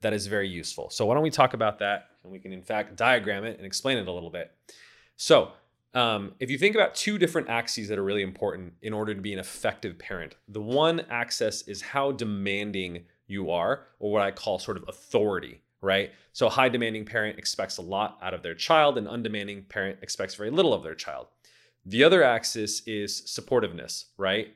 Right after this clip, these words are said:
Or what I call affection. So,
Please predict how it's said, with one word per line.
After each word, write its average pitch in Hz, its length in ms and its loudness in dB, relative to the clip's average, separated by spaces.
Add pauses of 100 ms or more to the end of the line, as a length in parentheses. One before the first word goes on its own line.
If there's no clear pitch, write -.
Or 104 160 -2
what 101 140 -2
I 104 100 0
call 98 400 -4
affection. - 560 -6 (460)
So, 110 360 4